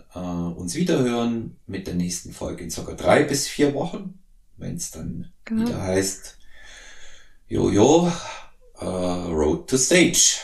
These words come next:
Speaker 1: Vielen Dank
Speaker 2: <laughs>
Speaker 1: fürs Zuhören. Ich wünsche allen eine gute Zeit. Anregungen, Fragen zum Thema sehr, sehr gerne über Stronger Than You Podcast bei Instagram oder mein Punkt Olaf. Sehr, sehr gerne auch bei,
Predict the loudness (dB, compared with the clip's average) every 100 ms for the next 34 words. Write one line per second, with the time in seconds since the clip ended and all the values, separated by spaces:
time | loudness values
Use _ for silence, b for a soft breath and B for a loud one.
0 | -8 4 8 8 8 6 4 2 6 8
1 | 8 6 4 -6 -12 0 0 2 0 2
2 | 2 2 0 -2 -4 -4 -6 -6 0 2
3 | 2 -2 -16 -2 2 4 6 4 4 2
4 | 2 0 -4 -6 -10 -10 2 4 4 2
5 | -8 -8 -8 -6 -2 0 -2 -4 -8 -8
6 | -8 -8 -10 -10 -6 -8 -8 -12 -10 -10
7 | B B B B 0 4 6 6 6 6
8 | 6 4 0 -2 -2 -2 2 2 0 -8
9 | -12 b b b b b b -12 -4 -2
10 | 0 -2 -4 -2 -2 -4 -6 -4 -6 -8
11 | -8 2 6 6 6 2 0 0 0 2
12 | 2 0 -4 -4 -4 -6 -8